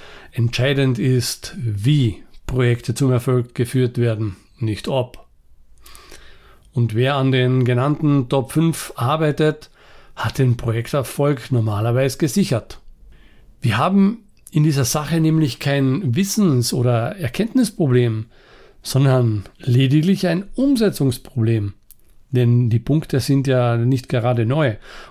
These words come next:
und werden immer wieder bestätigt. Die Frage muss also erlaubt sein,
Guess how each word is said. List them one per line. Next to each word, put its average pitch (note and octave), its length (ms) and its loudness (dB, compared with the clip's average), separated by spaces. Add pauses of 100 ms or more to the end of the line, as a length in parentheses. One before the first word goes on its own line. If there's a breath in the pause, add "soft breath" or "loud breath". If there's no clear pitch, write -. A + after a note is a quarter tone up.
und G#2+ 160 -2
werden B2 400 0
immer D#3 580 2
wieder B2+ 380 2
bestätigt. B2 800 -2 (680 loud breath)
Die A2+ 320 2
Frage D#3 560 -4
muss D#3 240 0
also C3+ 260 0
erlaubt D3 400 -2
sein, A#2 360 0